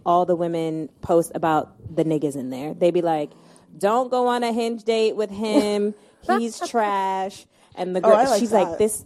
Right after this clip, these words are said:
Speaker 2: That's
Speaker 1: this
Speaker 2: good.
Speaker 1: Facebook group has ruined relationships. It has broken up marriages because people be finding they man as one of the people on Tinder." And I'm like,
Speaker 2: Mm. Oh,
Speaker 1: "Yes,
Speaker 2: wait. Oh, God.
Speaker 1: unity."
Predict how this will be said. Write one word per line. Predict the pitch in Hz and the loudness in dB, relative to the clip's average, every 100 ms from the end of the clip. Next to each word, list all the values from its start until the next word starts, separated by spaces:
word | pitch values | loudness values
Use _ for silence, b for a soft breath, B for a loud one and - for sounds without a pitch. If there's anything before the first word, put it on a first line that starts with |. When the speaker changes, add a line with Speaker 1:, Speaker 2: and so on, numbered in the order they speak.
| _ | _
Speaker 2:
That's | 220 | 0
Speaker 1:
this | 220 240 | 2 2
Speaker 2:
good. | 220 - - | 2 0 2
Speaker 1:
Facebook | 202 214 - 190 | 2 2 -2 0
group | 196 185 | 0 0
has | 185 170 | -2 -2
ruined | 175 170 190 214 220 226 226 - | -4 0 4 6 6 4 -2 -2
relationships. | 180 170 170 175 214 202 214 208 214 - - | 0 2 0 0 -2 0 4 4 2 -8 0
It | 330 | 0
has | 185 190 170 170 | 0 -2 -2 -2
broken | 165 - 175 190 196 | -4 -2 0 0 -4
up | - 175 - - | 0 -2 -2 -12
marriages | 156 160 175 196 185 202 196 196 185 | -8 -4 0 0 2 4 4 2 0
because | 190 - 180 | -6 -4 -6
people | - 196 | -4 -8
be | 190 | -8
finding | 185 190 190 185 | -4 -4 -4 -4
they | 170 | -4
man | 170 180 196 202 202 202 208 b b b - | -4 -2 -2 0 0 -2 -6 b b b -10
as | 180 190 | -6 -6
one | 190 196 | -6 -8
of | |
the | 185 | -6
people | 180 226 208 196 | -6 -6 -2 0
on | 175 170 | -2 -2
Tinder." | 226 233 220 214 202 202 202 - | -2 0 4 4 6 4 2 -2
And | 185 | -2
I'm | 185 190 | -2 -2
like, | 190 240 | 2 4
Speaker 2:
Mm. | 240 196 180 185 | 4 2 0 0
Oh, | 190 | 2
Speaker 1:
"Yes, | 165 | 2
Speaker 2:
wait. | 175 165 - | 0 -2 -4
Oh, | |
God. | 190 | -2
Speaker 1:
unity." | 214 226 170 151 151 151 160 | 2 4 4 2 0 -2 -4